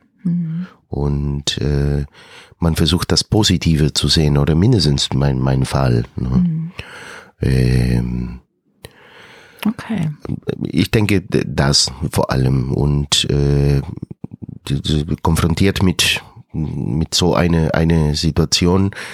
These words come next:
Speaker 2: lernt man auch in vielen Momenten, sich von, von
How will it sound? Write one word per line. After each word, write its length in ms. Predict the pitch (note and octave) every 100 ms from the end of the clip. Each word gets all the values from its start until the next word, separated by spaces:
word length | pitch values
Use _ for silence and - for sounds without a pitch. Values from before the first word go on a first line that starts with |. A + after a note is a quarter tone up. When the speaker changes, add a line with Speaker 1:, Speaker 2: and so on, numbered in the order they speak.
| - - - -
Speaker 2:
lernt 220 | E2 F#2
man 220 | F2+ F2+
auch 400 | - F#2 G2+ -
in 200 | - E2+
vielen 260 | D#2+ G2 F2+
Momenten, 460 | E2+ E2+ G2 - F2
sich 320 | F#2 - -
von, 500 | - F2 D#2 D#2+ D#2
von 300 | - D#2